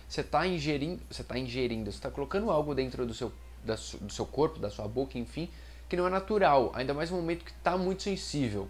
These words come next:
né, nessa situação. Então assim, meu conselho, não, cara, não faça isso, eu não indico, tá? Não aconselho nem porra nenhuma. Eu tô fazendo por minha conta e risco,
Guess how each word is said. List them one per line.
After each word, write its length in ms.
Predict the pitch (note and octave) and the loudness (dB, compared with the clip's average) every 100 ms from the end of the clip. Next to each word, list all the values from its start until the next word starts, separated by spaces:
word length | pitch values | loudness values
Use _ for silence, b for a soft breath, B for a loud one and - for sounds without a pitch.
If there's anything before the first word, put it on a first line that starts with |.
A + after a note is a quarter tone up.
| - | -8
né, 220 | G#2+ G#2+ - - - - | -6 -4 -6 -14 -14 -4
nessa 360 | A#2 A#2 B2 | -2 0 -4
situação. 500 | - B2+ - G#2+ G#2 | -4 -6 -4 -4 -4
Então 140 | A2+ E3+ | -4 -4
assim, 260 | - A2+ | -2 -2
meu 220 | A#2 F#3 | 2 0
conselho, 460 | F#3+ C3 - F3+ D3+ | 0 -4 0 0 0
não, 220 | F#3+ E3 | 0 0
cara, 240 | - G#2 G#2+ | 0 -2 -2
não 140 | C3+ | -4
faça 320 | - D#3 D#3 | -4 -4 -2
isso, 200 | D3+ - | -4 -2
eu 40 | D3 | 0
não 120 | F3 | 0
indico, 420 | A2 A#2 D3 - B - | 0 -2 -4 -8 B 0
tá? 120 | A#2+ A#2+ | 2 2
Não 140 | C3+ | 0
aconselho 480 | D3 C3 - D#3 D#3+ | -2 -6 -4 -2 -2
nem 140 | E3+ | -2
porra 280 | D3 A3 G#3+ | -2 -2 0
nenhuma. 360 | F#3 G2+ - - B B B - | -2 -4 -8 -12 B B B 2
Eu 100 | - | 6
tô 120 | C4+ | 6
fazendo 320 | G#3+ F#3 A#3+ | 6 4 2
por 180 | G3+ F3+ | 4 4
minha 220 | G3 G#3+ | 4 0
conta 260 | G3+ A#3 E3 | 0 0 0
e 20 | |
risco, 440 | C3+ D3+ - - | 4 2 2 -8